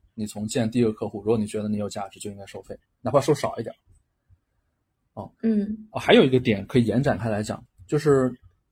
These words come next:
Speaker 1: 打工打得很久的人很难开口去要钱。
Speaker 2: 嗯，
Speaker 1: 嗯，
Speaker 2: 赞同。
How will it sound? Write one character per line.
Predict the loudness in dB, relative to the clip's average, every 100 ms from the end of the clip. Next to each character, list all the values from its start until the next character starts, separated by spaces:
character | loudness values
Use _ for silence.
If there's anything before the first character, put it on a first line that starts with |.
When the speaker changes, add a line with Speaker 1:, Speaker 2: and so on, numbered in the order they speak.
| _ _ -18 -18 -2
Speaker 1:
打 | 0 2
工 | 4
打 | 4 2
得 | 0
很 | 0 2
久 | 2
的 | 0
人 | -2 -6
很 | -8 -8 -8
难 | -6 -2 -2
开 | 0 2 2
口 | 2 -4
去 | -2
要 | -2
钱。 | -4 -10 -16 -20 _ _ _ _ _ _ _ _ _ _ _ _ _ _ _ _ _ _ _ _
Speaker 2:
嗯， | -6 -4 -4 -2
Speaker 1:
嗯， | -2 -2
Speaker 2:
赞 | -2 -4
同。 | -4 -8 -8